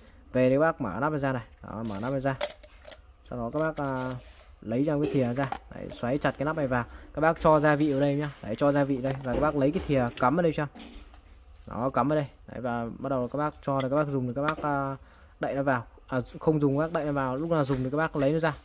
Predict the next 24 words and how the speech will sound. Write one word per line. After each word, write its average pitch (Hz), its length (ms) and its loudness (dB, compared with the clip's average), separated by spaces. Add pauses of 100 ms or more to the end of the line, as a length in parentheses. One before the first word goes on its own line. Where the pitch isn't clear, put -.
(140)
Đấy, 117 100 -6
ở 120 100 -2
đây 139 120 6
nó 151 80 4
có 170 100 4
sẵn 185 160 0
cái 185 80 0
thìa, 147 260 2
các 139 60 -2
bác 160 140 2 (160)
lấy 135 160 2
cái 160 60 0
thìa 143 200 2
xúc 180 200 -2 (100)
cho 160 80 4
em. 147 60 0 (360)
Đấy, 120 160 0
đong 156 200 6
cho 151 140 2
em, 143 80 2
ví 156 100 -2
dụ 160 80 -4
như 151 120 0
là 143 180 -2